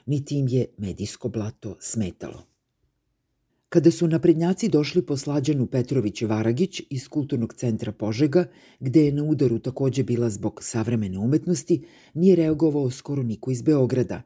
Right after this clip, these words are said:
naročito ne oni koji su formacijski bili nadležni za odbranu ove institucije kulture, kao i njenog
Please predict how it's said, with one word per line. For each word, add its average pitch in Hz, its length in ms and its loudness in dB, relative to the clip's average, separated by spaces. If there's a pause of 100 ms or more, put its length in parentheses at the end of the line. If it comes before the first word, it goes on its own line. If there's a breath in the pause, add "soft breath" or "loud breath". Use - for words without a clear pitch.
(280 soft breath)
naročito 139 540 -2
ne 131 140 4
oni 123 240 2
koji 131 260 2
su 113 400 -2
formacijski 123 800 0
bili 113 260 0
nadležni 113 720 2
za 117 180 -4
odbranu 101 460 -2
ove 107 140 0
institucije 104 720 -4
kulture, 135 520 2 (340 loud breath)
kao 156 180 2
i 139 60 2
njenog 117 420 -2